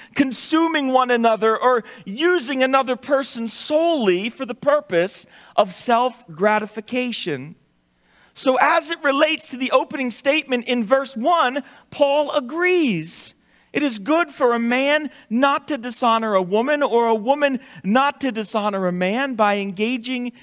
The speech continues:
in sexual intimacy outside of marriage. What Paul has recognized and been made aware of is that even within the marriage relationship and within the community of faith,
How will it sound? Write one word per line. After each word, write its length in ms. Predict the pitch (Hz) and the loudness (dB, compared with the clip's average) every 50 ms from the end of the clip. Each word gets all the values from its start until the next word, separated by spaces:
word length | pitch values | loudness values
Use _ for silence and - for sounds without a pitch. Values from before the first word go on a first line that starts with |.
| - _ _ | -20 _ _
in 120 | - 202 | -8 -8
sexual 580 | 202 - - - 240 240 240 - - 254 247 254 | -8 -4 -2 -2 -2 -2 -4 -8 -10 -6 -6 -6
intimacy 840 | - - 185 190 170 - 175 180 180 175 - - 196 190 202 208 - _ _ _ _ _ _ | -4 -4 -6 -6 -8 -10 -10 -10 -12 -12 -12 -10 -8 -8 -8 -8 -12 _ _ _ _ _ _
outside 480 | - 131 147 160 - - 190 180 190 196 | -6 -4 -4 -6 -6 -6 -4 -2 -2 -2
of 140 | 208 202 220 | -4 -8 -8
marriage. 680 | 247 262 302 339 311 226 160 - - - - - - _ _ _ _ _ _ _ _ _ _ _ _ _ _ _ _ _ _ _ _ | -8 -8 -8 -8 -8 -10 -10 -12 -16 -20 -20 -20 -20 _ _ _ _ _ _ _ _ _ _ _ _ _ _ _ _ _ _ _ _
What 240 | - 220 247 247 - | -8 -8 -8 -8 -4
Paul 260 | 220 262 262 277 269 | -2 -2 0 0 0
has 440 | 262 247 254 247 226 208 185 - - - - - - _ _ _ | 0 0 0 0 -2 -2 -6 -12 -18 -20 -20 -20 -20 _ _ _
recognized 840 | 170 165 254 330 339 - 330 233 220 226 214 202 196 220 262 240 - | -2 0 0 0 0 -4 -10 -2 0 2 2 2 2 0 -2 -2 -2
and 120 | 240 226 202 | -2 -2 0
been 240 | 240 240 233 226 - | 0 -2 -2 -4 -2
made 240 | - 214 240 262 269 | 0 0 0 2 2
aware 440 | 262 247 220 214 262 294 311 311 262 | 0 0 2 2 2 2 2 2 2
of 280 | 214 202 220 247 240 254 | 2 0 0 -2 -2 -4
is 140 | 233 196 | -4 0
that 220 | 240 269 262 226 - - - - - _ _ | 0 0 0 0 -2 -8 -18 -20 -20 _ _
even 480 | 320 381 392 403 339 381 381 359 311 | 0 2 2 2 0 0 -2 -2 -2
within 800 | 240 294 311 254 - - _ - 320 349 370 381 370 339 302 254 | -2 -4 -4 -4 -6 -14 _ -6 -4 -2 0 0 0 -2 -4 -2
the 100 | 226 285 | -2 0
marriage 640 | 277 262 262 262 277 311 320 330 330 330 269 233 | 0 0 2 2 2 2 2 2 0 -2 -2 -4
relationship 1080 | 277 285 277 269 277 294 311 294 - 277 254 220 185 - - 196 165 180 - - - _ _ _ _ _ - _ | -4 0 0 0 0 0 -2 -6 -8 -6 -6 -8 -8 -6 -2 0 0 0 0 -4 -12 _ _ _ _ _ -2 _
and 160 | - 254 285 285 | 2 2 2 0
within 380 | 302 311 - 349 339 349 370 | -2 -2 0 0 0 0 0
the 100 | 359 339 | -4 -6
community 760 | 240 - 285 294 277 277 294 339 349 330 - - 294 277 254 | -2 -2 -2 0 0 0 0 -2 -2 -4 -6 -6 -2 0 0
of 120 | 240 220 | 0 0
faith, 480 | 240 - - 330 320 269 214 220 240 - | -4 -2 -2 0 0 0 -2 -4 -6 -8